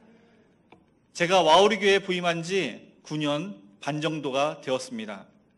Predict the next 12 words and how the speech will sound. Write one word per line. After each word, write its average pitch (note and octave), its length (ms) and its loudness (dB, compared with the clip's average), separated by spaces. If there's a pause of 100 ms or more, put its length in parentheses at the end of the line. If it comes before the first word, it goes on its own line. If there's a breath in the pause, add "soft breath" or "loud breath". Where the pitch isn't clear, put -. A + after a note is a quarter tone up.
(1120)
이전에는 D#3+ 460 -4
화평교회에서 E3 1300 -4
사역을 F#3 360 -2
했는데, C3 640 -8 (840 soft breath)
그때 F3 720 -4 (220)
가정교회 F#3+ 1040 -4
세미나 A3 560 -4
때 A#2 360 -8 (460)
사랑하는 E3 420 -2
담임 D3+ 300 -6
목사님과 C#3+ 840 -6 (140)
교육자와 C3+ 720 -8